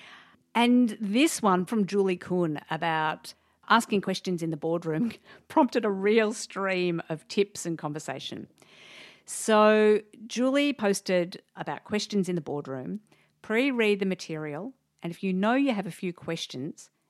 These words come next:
especially if you know the answers may be complex, let the person you are gonna ask know in advance. Being able to prepare for questions helps for quick resolution and can enable a move towards action more quickly.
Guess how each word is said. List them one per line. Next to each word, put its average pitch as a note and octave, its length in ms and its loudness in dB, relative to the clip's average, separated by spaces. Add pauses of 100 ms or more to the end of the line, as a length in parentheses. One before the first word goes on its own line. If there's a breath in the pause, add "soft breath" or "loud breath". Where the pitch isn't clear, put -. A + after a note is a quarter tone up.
(120)
especially F#3 520 -8
if - 160 -12
you D#3 140 -6
know D#3 420 -4 (220 soft breath)
the D#3+ 140 -6
answers D3 360 -10
may D3+ 120 -6
be D3 120 -12
complex, - 800 -8 (440 soft breath)
let B3+ 200 -2
the C#4+ 80 -8
person A#3 420 0
you G3+ 120 0
are G3 60 0
gonna F3 320 -4
ask E3 460 -6
know D3+ 400 -4 (100)
in F#3 120 -4
advance. G3 600 -8 (720 soft breath)
Being B3+ 240 2
able A3+ 240 4
to A3 60 -6
prepare F#3 420 -6
for E3+ 100 -10
questions D3 800 -6 (100)
helps - 300 -4
for F3 120 -8
quick - 360 -14
resolution E3+ 720 -6 (120)
and F3+ 120 -4
can F3+ 160 -6
enable G3 480 0
a A#3 60 0
move F3+ 400 0
towards D#3+ 320 -8 (160)
action F#3 380 -6
more E3 180 -4
quickly. - 480 -14